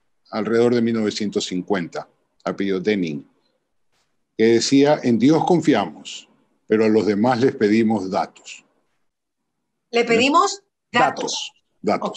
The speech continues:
Speaker 2: Ok.
Speaker 1: información.
Speaker 2: Ok,
Speaker 1: ¿Eso qué,
Speaker 2: ya.
Speaker 1: qué quiere decir? Nosotros no podemos, desde el punto de vista formal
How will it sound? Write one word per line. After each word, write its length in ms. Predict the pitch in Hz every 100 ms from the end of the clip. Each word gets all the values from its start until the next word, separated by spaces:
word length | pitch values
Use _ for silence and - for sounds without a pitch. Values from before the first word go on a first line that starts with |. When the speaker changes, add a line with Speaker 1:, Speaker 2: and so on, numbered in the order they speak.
| 175
Speaker 2:
Ok. 80 |
Speaker 1:
información. 760 | 135 - 135 117 107 - 101 - _ _ _ _ -
Speaker 2:
Ok, 120 | 160
Speaker 1:
¿Eso 200 | 214 190
qué, 140 | -
Speaker 2:
ya. 160 | 156 165
Speaker 1:
qué 160 | - 156
quiere 220 | 156 135
decir? 400 | 120 110 95 80
Nosotros 580 | 101 110 170 160 202 156
no 300 | 170 165 156
podemos, 720 | 156 139 131 110 82 - - -
desde 160 | 98
el 100 | 92
punto 260 | 87 120 120
de 60 | 113
vista 280 | 117 120
formal 680 | 113 104 92 92 92 73 78